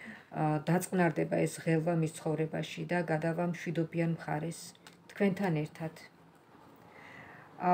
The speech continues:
ვნახოთ, დადგება კი ეს მომენტი თქვენ და ის. თქვენ და ის. გაჩვენოთ, ჩემო კარგებო,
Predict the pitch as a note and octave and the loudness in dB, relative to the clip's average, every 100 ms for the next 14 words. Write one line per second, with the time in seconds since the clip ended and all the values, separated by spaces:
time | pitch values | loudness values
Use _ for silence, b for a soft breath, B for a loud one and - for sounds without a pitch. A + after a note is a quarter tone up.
0 | F3 E3 A3 G#3+ E3+ - - G3 G3 F3 | 6 6 4 4 0 0 4 4 6 4
1 | F#3 G#3 E3+ D#3 D3+ - E3+ D#3 - - | 6 2 2 0 0 0 0 0 -6 -4
2 | E3+ D#3+ D#3+ D3+ F#3 F#3 F#3 - - - | 0 4 2 0 2 2 0 -6 -20 -20
3 | - - - - - F#3+ F#3+ F#3 G#3 G#3 | -20 -20 -20 -20 -6 0 2 4 6 6
4 | G#3 G#3+ - - - - - D3 - - | 6 2 -6 -20 -20 -10 -4 -4 -4 -12
5 | - - - - - _ - - - - | -14 -18 -20 -20 -20 _ -20 -20 -20 -20
6 | - - - F3+ F3 F3 D#3 D#3+ - - | -20 -8 0 2 4 0 0 -4 -8 -14
7 | - - - - - - - - - - | -16 -20 -20 -20 -20 -20 -20 -20 -20 -20
8 | - - - - - - - B B - | -20 -20 -20 -20 -20 -20 -20 B B -10
9 | F3 E3+ - F3+ F#3+ G3 - F3+ E3 E3 | -6 -2 0 2 2 0 -4 0 0 0
10 | E3+ E3 E3+ E3+ F3 | -2 -2 -4 -2 0